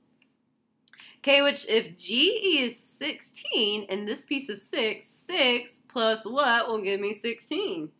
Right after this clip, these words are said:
That would be a ten. Nice. All right, and then since this is ten, that is ten. And since the whole thing is fifteen, if that's ten, ten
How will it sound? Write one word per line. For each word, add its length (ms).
That 440
would 340
be 240
a 360
ten. 840
Nice. 520
All 80
right, 140
and 100
then 140
since 260
this 300
is 140
ten, 440
that 400
is 180
ten. 480
And 140
since 180
the 180
whole 480
thing 220
is 240
fifteen, 760
if 260
that's 440
ten, 320
ten 600